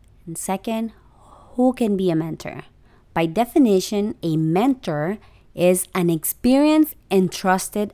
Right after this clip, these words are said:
advisor. Therefore, a mentor will help you with his or her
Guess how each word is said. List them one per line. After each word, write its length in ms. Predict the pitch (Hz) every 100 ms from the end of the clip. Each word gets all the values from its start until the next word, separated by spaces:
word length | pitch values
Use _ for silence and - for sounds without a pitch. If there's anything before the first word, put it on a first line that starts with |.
| _
advisor. 1000 | 151 151 147 - 160 156 156 151 143 131 - _ _ _ _ _ -
Therefore, 1080 | 143 143 156 196 302 233 - 143 123 208 320 - -
a 140 | 196 196
mentor 420 | 214 247 262 320
will 220 | 294 285
help 400 | - 180 175 -
you 120 | 180
with 300 | 170 165 156
his 440 | 156 156 247 285 262
or 200 | 208 196
her 380 | 170 180 170